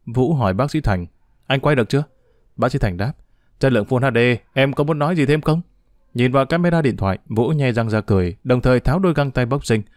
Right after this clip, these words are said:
Vũ thủ thế rồi cứ thế đấm vun vút vào khoảng không trước mặt. Vũ nói, bố mẹ thấy rồi chưa ạ? <laughs> Tay con đã được chữa khỏi, còn hơn cả mong đợi. Con có cảm giác như hai bàn tay của con chưa từng gặp tổn thương. Nếu không có gì thay đổi, hai tuần nữa con sẽ quay về Việt Nam. Bạn Vũ hỏi bác sĩ Thành,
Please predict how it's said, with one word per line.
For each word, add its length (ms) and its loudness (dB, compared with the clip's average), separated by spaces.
Vũ 260 0
thủ 200 2
thế 220 2
rồi 300 2
cứ 160 -2
thế 120 2
đấm 200 -2
vun 220 0
vút 200 -2
vào 200 0
khoảng 200 -2
không 200 -2
trước 180 0
mặt. 160 -2
Vũ 220 -2
nói, 260 -2
bố 100 2
mẹ 160 0
thấy 120 0
rồi 160 0
chưa 100 0
ạ? 100 0
<laughs> 140 -20
Tay 120 0
con 220 0
đã 80 0
được 140 0
chữa 120 0
khỏi, 200 -4
còn 140 2
hơn 220 0
cả 120 0
mong 160 -2
đợi. 120 0
Con 160 2
có 100 -2
cảm 200 0
giác 160 -2
như 80 -2
hai 140 -2
bàn 140 -2
tay 120 0
của 120 -2
con 220 -2
chưa 140 2
từng 160 0
gặp 140 -2
tổn 160 -2
thương. 180 0
Nếu 260 2
không 180 -2
có 60 0
gì 100 0
thay 140 0
đổi, 160 0
hai 220 0
tuần 160 0
nữa 280 -2
con 140 0
sẽ 100 -4
quay 160 -2
về 120 0
Việt 160 -2
Nam. 140 0
Bạn 220 2
Vũ 140 0
hỏi 140 0
bác 140 0
sĩ 80 -2
Thành, 260 -2